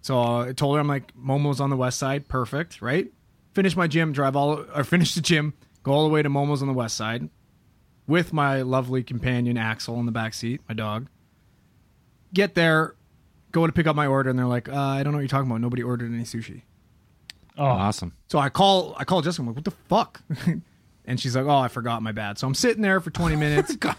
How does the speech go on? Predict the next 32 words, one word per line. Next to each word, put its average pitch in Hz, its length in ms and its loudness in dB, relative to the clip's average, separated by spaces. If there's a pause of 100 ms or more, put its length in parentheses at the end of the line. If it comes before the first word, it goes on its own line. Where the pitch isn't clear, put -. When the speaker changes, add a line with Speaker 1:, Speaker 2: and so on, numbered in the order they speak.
Speaker 3:
my 147 260 -8 (100)
Speaker 1:
playing 202 260 4
fetch 175 340 0
with 170 80 0
Axel 151 420 2
in 151 60 0
my 151 80 2
car. 135 640 2 (220)
And 160 120 0
while 190 140 4
I'm 190 80 2
playing 175 200 2
fetch 170 360 0
with 156 100 0
him, 156 140 2
there's 143 160 0
this 131 160 -4 (240)
fucking 139 400 -2 (640)
you 139 120 -4
know, 120 240 0 (100)
a, 110 180 -8 (1400)
a 123 80 -14
person 143 300 0
whom 135 240 2
doesn't 127 240 0
have 123 180 0
a 123 40 0
home, 120 380 -2 (540)
a 117 40 -16
homeless 123 340 -4
individual. 123 520 -4 (200)
Speaker 3:
Right. 101 280 -2